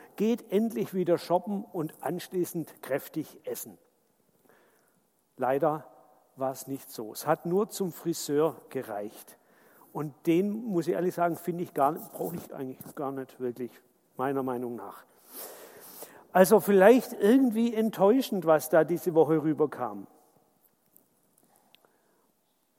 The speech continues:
Besonders enttäuschend, dass man nicht weiß, wie lang geht was noch. Die Vernunft sagt uns zwar, wir müssen jetzt einfach noch durchhalten,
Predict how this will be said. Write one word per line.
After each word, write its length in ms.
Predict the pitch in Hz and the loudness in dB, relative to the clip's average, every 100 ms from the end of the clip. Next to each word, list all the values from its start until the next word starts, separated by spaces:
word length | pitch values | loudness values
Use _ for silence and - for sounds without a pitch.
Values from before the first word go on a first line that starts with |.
| _ _ _ | _ _ _
Besonders 480 | 151 - 170 214 214 | -4 2 4 4 2
enttäuschend, 500 | 190 165 175 180 196 | 0 4 4 4 0
dass 140 | 165 | 0
man 100 | 170 | 0
nicht 140 | 156 135 | 0 2
weiß, 380 | 139 175 - 156 | 2 2 -2 -10
wie 140 | 151 170 | -8 -4
lang 280 | 151 151 165 | -2 -2 -2
geht 260 | 151 151 | -4 -4
was 300 | 139 135 135 | -4 -6 -6
noch. 320 | 135 110 - - _ _ _ _ _ _ _ _ _ - - - - - - | -12 -14 -18 -20 _ _ _ _ _ _ _ _ _ -20 -20 -20 -20 -20 -8
Die 80 | 165 | -6
Vernunft 500 | 151 175 196 269 247 | 2 8 10 8 4
sagt 340 | - 214 214 | 4 4 6
uns 300 | 233 214 - | 2 2 0
zwar, 580 | - 175 175 190 170 - - - - | 2 8 10 8 4 -8 -18 -20 -10
wir 180 | 147 151 | 0 0
müssen 380 | 156 196 - 180 | 2 -2 -2 -2
jetzt 400 | 170 - - - | -2 -4 -12 -6
einfach 400 | 151 165 170 147 | -4 -2 -4 -2
noch 280 | 147 131 - - | -4 -4 -12 -10
durchhalten, 760 | 156 165 - 131 110 107 113 | -6 -6 -6 -8 -8 -10 -16